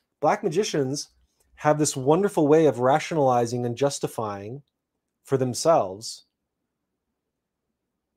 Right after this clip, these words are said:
what they're doing, but they don't realize that a-, all of those rationalizations and justifications came from their ego mind. In other words, the very demons inside of them that are controlling and manipulating them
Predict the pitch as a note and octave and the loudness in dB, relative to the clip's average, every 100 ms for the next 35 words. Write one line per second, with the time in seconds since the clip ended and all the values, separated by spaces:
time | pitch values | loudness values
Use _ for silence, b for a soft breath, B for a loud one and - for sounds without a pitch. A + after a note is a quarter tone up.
0 | _ _ _ _ C3 C#3+ C#3+ C#3 B2 F3 | _ _ _ _ -2 0 2 2 2 2
1 | A#2+ G2 F#2 _ _ _ - C#3 E3 F#3 | 0 -4 -14 _ _ _ -6 -2 2 4
2 | F#3+ D3 G3+ F#3 A#2+ A2+ A2 C#3 - D#3+ | 4 6 8 8 6 4 0 -6 -2 0
3 | D#3 E3 G3+ G3 G3 C#3+ E3+ F3+ - F3 | 4 6 8 8 4 4 2 2 -2 0
4 | E3 D#3 E3 F#3 E3+ C#3 C#3+ E3+ E3+ D3 | 2 2 2 0 -2 -4 -4 -4 -4 -6
5 | C#3+ D#3+ B2 - B2 - b _ - F3+ | -4 -2 -2 -4 -6 -8 b _ -4 -4
6 | F3 E3+ E3 F3 A3+ E3 A#2+ G#2+ G2+ G#2 | -2 0 0 -2 2 2 2 -4 -8 -6
7 | C3 G#3 F#3 B2 A#2 C#3+ - _ _ _ | -2 0 2 2 0 -4 -12 _ _ _
8 | _ _ _ _ _ _ _ _ _ _ | _ _ _ _ _ _ _ _ _ _
9 | - C3+ C3 F#3+ A#3 A3 D#3 D3+ G#3+ E3+ | -10 -6 2 4 4 2 -2 0 2 0
10 | A#2 D3 - - D3+ D3 - F#3 F#3+ B2 | 0 -4 -6 -6 -4 0 2 4 4 0
11 | A2+ G#2+ D3 _ _ _ _ - D3 D3+ | -4 -8 -12 _ _ _ _ -4 -2 0
12 | D#3+ - F#3 G#3+ G#3 E3+ D3+ G#3 A3 F#3+ | -4 0 6 6 6 4 0 -2 0 2
13 | C3+ B2 A#2 A2 C3+ | 4 2 -4 -6 -8